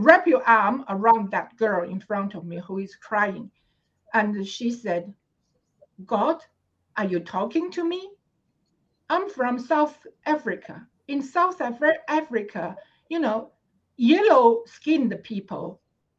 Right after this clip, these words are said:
we don't talk to them. We don't touch them. Even, they are even after the black-skinned people." And he talked, she talked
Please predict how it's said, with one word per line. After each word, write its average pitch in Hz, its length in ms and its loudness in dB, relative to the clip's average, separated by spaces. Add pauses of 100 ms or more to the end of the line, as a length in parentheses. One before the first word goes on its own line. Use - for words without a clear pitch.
(600)
we 269 140 -4
don't 208 320 -6
talk - 160 -16
to 247 100 -6
them. 185 380 -12
We 208 120 -10
don't 262 320 -4
touch 403 380 -6
them. 156 300 -10 (920)
Even, 311 420 -2
they 311 180 0
are 349 160 4
even 302 440 -2
after 269 720 0
the 214 120 -6 (100)
black-skinned 254 680 -2
people." 170 420 -12 (440)
And 311 160 2
he 320 160 2
talked, 392 440 6 (380)
she 302 240 -2
talked 392 400 6